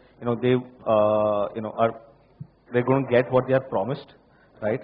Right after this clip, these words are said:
And in that way, in that way, uh, you know, just digressing a little, but, uh, we've seen that recharge as a category has actually become the gateway to commerce in India. Uh, the reason being that whenever you're kind of doing any kind of a transaction on a recharge platform,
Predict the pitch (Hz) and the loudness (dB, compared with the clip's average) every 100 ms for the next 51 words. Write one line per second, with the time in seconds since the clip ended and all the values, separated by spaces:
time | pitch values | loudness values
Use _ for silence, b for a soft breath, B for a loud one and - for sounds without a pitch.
0 | - 139 156 160 135 160 - 170 165 185 | -6 -4 -4 -2 -4 -4 -6 -6 -4 -4
1 | 143 139 131 - 160 160 - 117 117 117 | -6 0 0 0 -6 -6 0 2 2 0
2 | 123 120 - _ _ 127 123 113 151 175 | -4 -12 -12 _ _ -8 0 2 0 -4
3 | 165 143 120 147 151 151 B B B B | -2 -2 -4 -2 -2 -2 B B B B
4 | - 117 - - _ _ _ 139 160 180 | -8 -6 -6 -10 _ _ _ -6 -6 -8
5 | 190 202 123 123 127 156 165 165 165 - | -6 -6 -6 -8 0 2 2 0 -8 -4
6 | 143 - 101 104 127 120 104 - - 127 | -4 -2 -4 -2 -2 -2 -4 -10 -10 -8
7 | - 107 - 165 135 139 151 165 165 - | -6 -8 -8 -12 -6 -8 -4 -4 -4 -6
8 | 113 117 139 139 147 147 147 113 104 117 | -6 -2 -2 -2 -4 -6 -2 -2 0 -2
9 | 123 - 117 107 101 107 92 - _ b | -6 -8 -10 -10 -4 -4 -4 -12 _ b
10 | b b b - 113 113 - 131 131 170 | b b b -8 -4 -4 -4 -4 -2 -4
11 | 185 139 147 180 180 165 185 - - - | -4 -6 -6 -8 -4 -4 -4 -8 -20 -20
12 | _ - 123 120 147 170 175 151 139 151 | _ -18 -2 0 2 0 0 -2 -4 -4
13 | 139 151 117 131 143 143 147 113 113 120 | -4 -4 -6 -6 -6 -6 -4 -6 -6 -6
14 | 143 139 113 104 127 131 117 101 - 120 | -6 -6 -6 -2 -2 -2 -4 -4 -2 -2
15 | 101 | -2